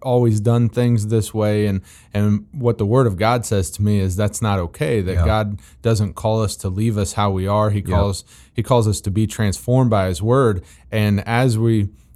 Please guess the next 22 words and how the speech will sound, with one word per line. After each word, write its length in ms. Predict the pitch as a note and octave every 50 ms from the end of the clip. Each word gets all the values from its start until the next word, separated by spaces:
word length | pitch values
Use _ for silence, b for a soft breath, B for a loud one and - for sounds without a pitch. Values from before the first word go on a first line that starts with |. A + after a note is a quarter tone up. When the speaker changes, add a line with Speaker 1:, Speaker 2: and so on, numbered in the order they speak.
| - -
Speaker 1:
marinate 560 | G2 G2+ A2 A#2 B2 C3 C3 C3 B2+ B2 B2+
on 100 | B2 B2
the 60 | B2
Word, 260 | A#2+ A#2+ A#2+ B2 B2+ A#2
as 160 | G#2+ G2 E2+
the 80 | F#2
Holy 240 | D#2+ F2 A#2+ A#2 A2+
Spirit 380 | G2 - - _ A#2+ A#2+ A#2 F2+
works 280 | E2+ G#2+ A2 A2+ - -
on 100 | A#2+ G#2+
our 120 | F#2+ F2+
heart 420 | D2 F2+ A2 A2 A#2 B2 - - b b b b b b _
and 160 | G2 G2 F2+
convicts 520 | - F#2 F2+ E2+ D2+ E2 G#2 B2+ B2 - -
us 180 | C3 B2 -
of 160 | B2 A#2+ A2+
things, 420 | - - A#2 A2+ A#2 B2 B2+ B2 G2+
rebukes 640 | F2+ G#2 A2+ G#2+ G2+ F2+ G#2+ A2 A#2+ B2 A#2+ - -
us, 220 | B2 B2 B2+ -
corrects 540 | - - - G2 G2 A2 A2+ A#2 - - C3
us, 180 | B2+ - G2
Speaker 2:
Mm-hmm. 300 | G#2 G#2 F2+ - G2 F#2